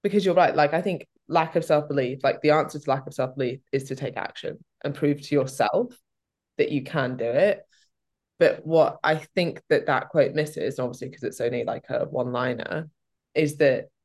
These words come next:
you've probably created all this evidence for yourself that you can't do it.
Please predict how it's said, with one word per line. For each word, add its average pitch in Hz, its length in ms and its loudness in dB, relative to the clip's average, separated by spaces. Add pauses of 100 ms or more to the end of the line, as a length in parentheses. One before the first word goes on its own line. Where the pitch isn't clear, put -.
(300)
you've 147 220 0
probably 143 460 0
created 131 420 0
all 143 180 4
this 127 260 -2
evidence 135 400 -2
for - 80 -4
yourself 165 380 0
that - 120 -10
you 135 80 -8
can't 131 400 -4
do - 80 -6
it. - 280 -2